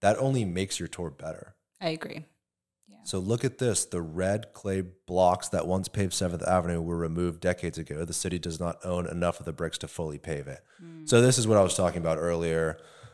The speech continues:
Speaker 1: Most of the original bricks that pave Howard Avenue from Bayshore are still there, hidden under asphalt. You'll see that a lot driving around in Tampa.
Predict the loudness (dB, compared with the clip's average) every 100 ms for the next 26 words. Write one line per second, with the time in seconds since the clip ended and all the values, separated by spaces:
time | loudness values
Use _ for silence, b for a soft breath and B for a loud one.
0 | B 2 4 4 2 4 2 2 0 0
1 | 0 -2 -2 -4 -2 -2 -2 0 2 4
2 | 4 2 -2 -4 -6 -4 -2 -2 -2 -2
3 | -2 -2 -2 -2 -2 0 0 0 -2 -4
4 | -4 -6 -6 -4 -6 -8 -12 -12 0 4
5 | 4 4 6 6 6 2 0 0 -2 -2
6 | -4 -6 -6 -8 -8 -8 -8 -8